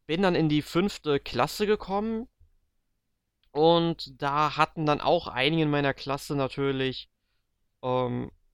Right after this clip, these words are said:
auch Interesse an Pokémon. Allerdings war das bei mir nie wirklich so groß wie jetzt zum Beispiel bei Sören anscheinend.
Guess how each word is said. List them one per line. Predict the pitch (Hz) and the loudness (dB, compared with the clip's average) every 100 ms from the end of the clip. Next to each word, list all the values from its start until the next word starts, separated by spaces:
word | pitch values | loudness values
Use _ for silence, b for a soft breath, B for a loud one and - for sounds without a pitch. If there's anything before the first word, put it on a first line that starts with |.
| _ _ - | _ _ -6
auch | 139 170 | -4 -2
Interesse | 170 143 139 156 - | -2 0 2 2 2
an | 131 | 0
Pokémon. | - 175 - 143 147 - | 0 -4 -2 2 2 0
Allerdings | 127 147 185 180 143 | -2 -2 -2 -2 -2
war | 147 | 0
das | 180 170 | 0 -4
bei | - 151 151 | -6 -4 -2
mir | 156 165 160 | -2 -2 0
nie | 147 139 190 180 | 0 0 0 -2
wirklich | 151 165 170 160 | 0 0 0 -4
so | 147 | -2
groß | 135 127 151 165 | -4 -2 -4 -2
wie | 151 | -2
jetzt | 151 - | -2 -2
zum | 143 | 0
Beispiel | 139 - 156 | 0 2 -2
bei | - 135 127 | 2 2 2
Sören | 117 147 190 143 | 4 4 4 4
anscheinend. | 120 - 127 120 156 | 0 0 0 2 0